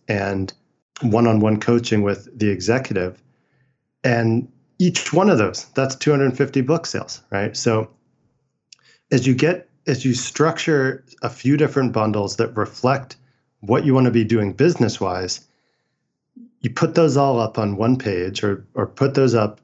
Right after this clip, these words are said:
in a way where people can see the different offers and opportunities. And then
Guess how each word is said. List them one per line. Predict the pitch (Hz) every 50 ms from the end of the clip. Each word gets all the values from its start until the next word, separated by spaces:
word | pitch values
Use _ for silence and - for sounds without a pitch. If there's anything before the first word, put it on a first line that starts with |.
| _ _
in | 113 104
a | 104
way | 101 92 110 110 110
where | 107 98 101
people | 98 - - 120 113 113 104
can | 104 113 104 98
see | - - - 123 123
the | 120 117 113
different | 110 107 104 - - 101 101
offers | 98 98 98 98 - 104 98 -
and | 101 101
opportunities. | 95 90 - - 90 - - 156 156 117 - 98 95 85 - - _ _ _ _ _ _ _ _ _ _ _ _ _ _ _
And | 123 113 107 104 104 98 98 98
then | 120 127 139 151 147 135 123 113 107 107 -